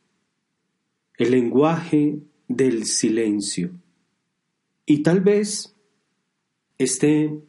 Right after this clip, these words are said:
silencio de los ángeles vienen a, a poner, viene a poner de manifiesto la necesidad de ser silenciosos. Con su silencio,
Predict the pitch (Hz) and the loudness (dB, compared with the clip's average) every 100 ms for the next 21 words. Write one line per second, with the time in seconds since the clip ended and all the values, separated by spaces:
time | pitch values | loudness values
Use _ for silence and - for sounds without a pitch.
0 | _ - - 139 120 143 185 180 - 117 | _ -4 0 2 4 4 2 0 0 0
1 | 110 104 104 - _ _ _ _ _ _ | 2 0 -4 -12 _ _ _ _ _ _
2 | _ - 123 117 110 - - 160 202 180 | _ -4 0 0 -2 -4 -2 0 2 2
3 | 117 95 90 90 - - _ _ _ _ | 0 0 -2 -6 -10 -14 _ _ _ _
4 | _ _ _ _ _ _ - 151 165 180 | _ _ _ _ _ _ 0 2 4 2
5 | 196 - - - - - 127 135 170 180 | 0 -4 -10 -4 -2 0 2 2 2 -2
6 | 135 135 156 190 196 151 131 180 220 147 | -2 2 2 2 2 2 4 2 2 0
7 | 120 107 104 101 117 113 - - 101 98 | 0 0 -2 -2 -2 -2 -4 -6 -6 -8
8 | - _ _ _ _ _ _ _ _ _ | -16 _ _ _ _ _ _ _ _ _
9 | _ - 135 131 131 127 139 - - 110 | _ -2 0 2 2 2 0 0 -4 -2
10 | 123 147 151 151 - _ _ _ _ _ | 0 0 -2 -10 -20 _ _ _ _ _
11 | _ _ _ 107 123 - - - 170 196 | _ _ _ -4 -2 -2 -4 0 2 2
12 | 175 - 120 104 101 92 - 98 90 - | 0 -2 -2 0 -2 -4 -4 -4 -4 -6
13 | 80 - - _ _ _ _ _ _ _ | -12 -14 -20 _ _ _ _ _ _ _
14 | _ _ _ _ _ - 147 139 - 147 | _ _ _ _ _ -8 -6 -4 -2 -2
15 | - 135 175 247 220 - 127 123 127 | 0 0 0 -2 -4 -2 -2 -2 -8